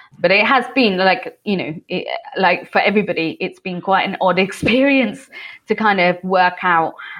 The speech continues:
if to work, how to work,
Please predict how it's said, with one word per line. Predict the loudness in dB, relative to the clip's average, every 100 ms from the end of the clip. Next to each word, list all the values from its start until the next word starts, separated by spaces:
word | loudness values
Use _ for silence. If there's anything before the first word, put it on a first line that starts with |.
| -20 _ _ _ _ _ _ _ _
if | -2 0
to | -4
work, | 2 4 2 -2
how | -14 -4 2 2
to | 2 2
work, | 4 4 2